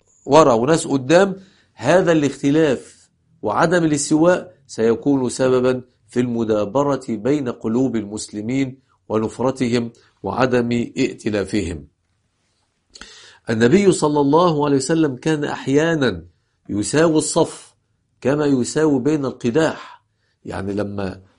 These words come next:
تصف كده القداح تجعل القداح مستوية،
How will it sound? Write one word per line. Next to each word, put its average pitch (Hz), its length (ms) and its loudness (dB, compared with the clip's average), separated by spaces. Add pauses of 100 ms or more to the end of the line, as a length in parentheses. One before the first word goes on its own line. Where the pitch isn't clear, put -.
(100)
تصف 165 480 2
كده 143 360 2
القداح 123 600 0 (320)
تجعل 151 380 4
القداح 120 760 2
مستوية، 165 640 2